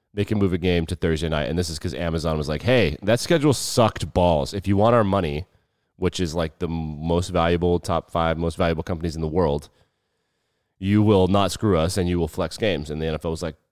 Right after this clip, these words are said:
"Sure." However, here are the teams that care about player safety and fans. Giants, that makes sense. Their old guard. Jets, that doesn't make sense. They,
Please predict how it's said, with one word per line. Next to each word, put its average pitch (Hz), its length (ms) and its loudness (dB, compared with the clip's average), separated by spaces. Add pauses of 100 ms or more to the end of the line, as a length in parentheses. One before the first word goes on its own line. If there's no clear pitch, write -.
"Sure." 139 420 0
However, 151 480 4
here 214 320 4
are 220 80 6
the 175 80 0
teams 175 320 4
that 143 100 2
care 151 200 4
about 139 180 4
player 135 220 4
safety 139 400 4
and 92 100 0
fans. 90 380 2 (180)
Giants, 123 640 2
that 104 160 2
makes 90 220 0
sense. - 380 -2 (1120)
Their 107 140 2
old 101 260 4
guard. 95 240 2
Jets, 147 400 2
that 139 240 2
doesn't 120 260 4
make 80 160 -2
sense. - 400 -6 (1400)
They, 87 340 2